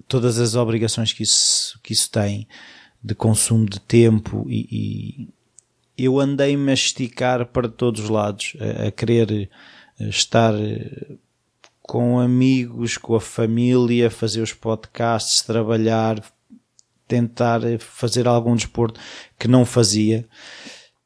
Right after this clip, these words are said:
E, e mesmo o, o ler, o cultivar, hum,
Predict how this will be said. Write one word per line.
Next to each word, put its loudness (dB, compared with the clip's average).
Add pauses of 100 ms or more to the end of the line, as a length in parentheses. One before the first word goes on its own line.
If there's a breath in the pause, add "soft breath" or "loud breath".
(680)
E, 2
e 2
mesmo 0
o, -2
o 0
ler, 2
o -4
cultivar, 0
hum, -6